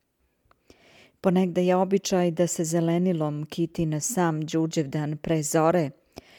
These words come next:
Odlazi se u prirodu na đurđevdanski uranak, na neko zgodno mesto u šumi koje se izabere na proplanku ili pored reke.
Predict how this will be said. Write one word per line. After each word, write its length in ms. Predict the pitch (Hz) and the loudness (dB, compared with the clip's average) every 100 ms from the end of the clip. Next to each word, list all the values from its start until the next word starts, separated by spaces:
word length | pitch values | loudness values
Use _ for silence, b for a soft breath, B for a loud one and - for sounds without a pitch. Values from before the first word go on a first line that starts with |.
| B - | B -6
Odlazi 420 | 160 160 160 156 | -2 0 0 -2
se 260 | - 151 143 | -4 -4 -4
u 120 | 147 | -4
prirodu 640 | - 160 165 175 180 175 - | -4 0 2 2 2 0 0
na 180 | 170 | -4
đurđevdanski 1000 | 156 147 139 - - 151 139 135 - 151 - | -2 -6 -8 -8 -8 -6 -6 -6 -4 -4 -2
uranak, 580 | 156 175 170 135 - - | 0 2 0 -2 -6 -12
na 140 | - 151 | -6 -4
neko 200 | 165 165 | -2 -2
zgodno 360 | 160 160 151 | 0 0 0
mesto 420 | 143 147 143 - - | -4 -4 -4 -6 -8
u 60 | |
šumi 440 | 160 - 175 175 147 B B B B | -6 -2 0 0 -4 B B B B
koje 200 | - 156 | -2 0
se 160 | 151 160 | 2 0
izabere 560 | 143 160 139 156 165 170 | 0 -2 0 0 0 -2
na 120 | 143 | -4
proplanku 800 | - 156 147 156 151 147 147 147 - | -4 -4 -2 -2 -4 -4 -6 -6 -6
ili 580 | 147 143 147 143 165 196 | -6 -4 -4 -6 -8 -12
pored 340 | - 143 147 143 | -8 -4 -4 -4
reke. 500 | 143 143 - 160 | -2 -4 -4 -4